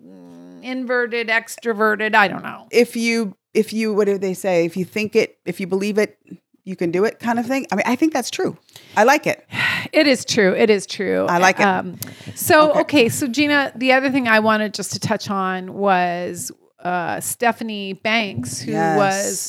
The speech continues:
Speaker 1: was episode forty?
Speaker 2: Forty. Mm-hmm.
Speaker 1: Who was amazing.
Speaker 2: She
Speaker 1: Go back and
Speaker 2: is.
Speaker 1: listen to it if you haven't listened to it. There's
Speaker 2: The beautiful
Speaker 1: so
Speaker 2: Soul Channeler
Speaker 1: Oh,
Speaker 2: episode.
Speaker 1: it's
Speaker 2: Mm-hmm.
Speaker 1: so beautiful. There, it's so great because we cover so much territory. But what I wanted to tell everybody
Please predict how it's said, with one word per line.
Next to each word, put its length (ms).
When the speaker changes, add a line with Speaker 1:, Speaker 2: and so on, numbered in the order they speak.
Speaker 1:
was 20
episode 680
forty? 680
Speaker 2:
Forty. 280
Mm-hmm. 240
Speaker 1:
Who 120
was 160
amazing. 640
Speaker 2:
She 40
Speaker 1:
Go 80
back 220
and 140
Speaker 2:
is. 40
Speaker 1:
listen 300
to 140
it 80
if 100
you 80
haven't 200
listened 260
to 80
it. 40
There's 200
Speaker 2:
The 120
beautiful 400
Speaker 1:
so 140
Speaker 2:
Soul 280
Channeler 540
Speaker 1:
Oh, 280
Speaker 2:
episode. 280
Speaker 1:
it's 280
Speaker 2:
Mm-hmm. 80
Speaker 1:
so 180
beautiful. 320
There, 180
it's 220
so 320
great 300
because 200
we 80
cover 300
so 320
much 160
territory. 540
But 80
what 160
I 80
wanted 400
to 80
tell 240
everybody 580